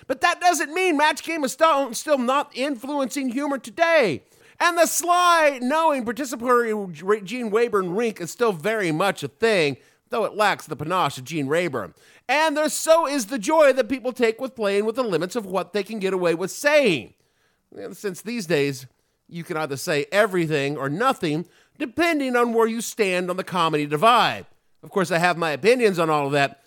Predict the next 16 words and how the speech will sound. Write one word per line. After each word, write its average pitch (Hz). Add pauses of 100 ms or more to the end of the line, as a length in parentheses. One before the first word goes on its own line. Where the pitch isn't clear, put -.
(220)
but 254
I'm 233
not 135
dumb 185
enough 107
to 127
share 180
them 143
with 127
you 127
publicly. 110 (180)
And 214
yes, 190 (460)
this 190
low-rated 180
podcast 147